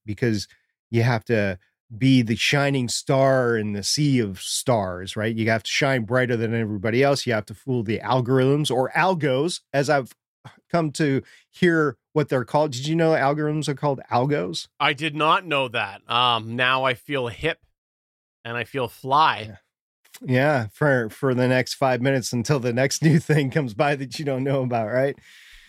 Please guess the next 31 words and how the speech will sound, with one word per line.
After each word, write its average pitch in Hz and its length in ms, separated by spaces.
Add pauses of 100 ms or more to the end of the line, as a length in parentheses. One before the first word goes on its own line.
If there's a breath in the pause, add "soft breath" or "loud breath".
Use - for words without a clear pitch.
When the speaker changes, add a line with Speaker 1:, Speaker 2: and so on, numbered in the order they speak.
(260 loud breath)
Speaker 2:
Which, 143 200
uh, 139 160
by 143 200
the 131 60
way, 123 180
last 120 320
night 117 200
there 120 100
was 107 140
a 110 60
kid, 113 360
uh, 107 600
I, 120 140
I 131 200
would 123 180
ballpark 110 460
somewhere 117 260
around 107 240
ten 110 260
that, 107 180 (120)
that 120 160
said, - 300
quote, 143 340 (1200)
"This 190 220
setup 220 460
is 127 220
actually 151 540
sick," 180 360 (420)
end 135 220
quote. 104 380 (200)
So, 127 540